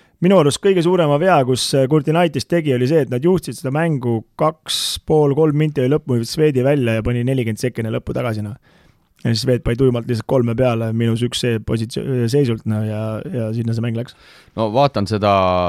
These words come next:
Speaker 2: vaatan seda nimekirja ja, ja no võtab ausalt öeldes imestama küll. Aleks-, Aleksei Swed, Erik McCollum, Janis Timma, Sergei Monja,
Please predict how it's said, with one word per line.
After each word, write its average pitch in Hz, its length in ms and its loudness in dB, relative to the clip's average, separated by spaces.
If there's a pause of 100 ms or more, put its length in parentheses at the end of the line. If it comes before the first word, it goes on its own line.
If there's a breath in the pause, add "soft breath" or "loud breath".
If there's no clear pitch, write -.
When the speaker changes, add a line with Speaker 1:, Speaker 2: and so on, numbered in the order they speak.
(140)
Speaker 2:
vaatan 117 340 -2
seda 87 200 -4
nimekirja 82 680 -2
ja, 78 160 -6 (580 soft breath)
ja 90 120 -4
no 98 120 0
võtab 95 320 0
ausalt 98 280 -2
öeldes 90 200 -4
imestama 85 400 -2
küll. 87 200 -2
Aleks-, 117 520 -2
Aleksei 107 440 0
Swed, 110 560 0
Erik 120 360 -2
McCollum, 90 640 -2
Janis 117 440 0
Timma, 101 420 -2 (840 soft breath)
Sergei 107 480 0
Monja, 98 500 0